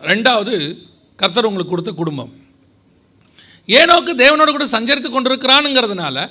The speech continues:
அவனுடைய வேர்ல்ட்லி லைஃப்ல அவன் ஃபெயிலியர் கிடையாது. நல்லா கவனிங்க. இன்னைக்கு ஒரு கூட்டம் என்ன சொல்லிட்டு இருக்குன்னா, நல்லா நீங்க ஆவிக்குரிய வாழ்க்கையில வளர்ந்தீங்கன்னா கல்யாணம் பண்ணக்கூடாது,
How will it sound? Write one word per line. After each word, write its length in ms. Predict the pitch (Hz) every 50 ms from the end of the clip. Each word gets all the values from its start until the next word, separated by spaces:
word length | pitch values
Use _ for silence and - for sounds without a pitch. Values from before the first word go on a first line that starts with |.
| - - _ _ _ _ _ _ _ _ _ _ _ _ _ _
அவனுடைய 320 | 208 254 277 269 262 254 233
வேர்ல்ட்லி 400 | 226 269 330 370 359 339 359 330 269
லைஃப்ல 500 | 269 285 277 277 269 247 226 240 302 -
அவன் 200 | - 208 240 226
ஃபெயிலியர் 420 | 175 240 254 262 247 254 226 -
கிடையாது. 380 | - - - 127 110 - - - _ _ _ _ _ _ _ _ _ _ _ _ _ _
நல்லா 200 | - 185 220 240
கவனிங்க. 360 | 226 202 208 180 139 113 101 - - _ _ _ _ _ _ _ _
இன்னைக்கு 300 | - 226 262 294 277 277
ஒரு 120 | 269 247 190
கூட்டம் 240 | 247 311 247 294
என்ன 160 | 262 247 262 269
சொல்லிட்டு 380 | 269 - 247 233 233 202 -
இருக்குன்னா, 240 | 196 208 220 269 262 208 156 123 117 - - _ _ _ _ _
நல்லா 440 | - 165 202 254 302 311 320 359 359
நீங்க 200 | 330 320 311 285
ஆவிக்குரிய 480 | 247 254 294 302 311 262 - 277 269 254 233
வாழ்க்கையில 320 | 254 269 220 262 247 226 185 185
வளர்ந்தீங்கன்னா 600 | 202 240 262 262 254 240 208 180 160 165 196 208 - - - _ _ _ _ _
கல்யாணம் 280 | - 180 196 202 196
பண்ணக்கூடாது, 500 | 190 180 170 156 139 151 139 127 120 127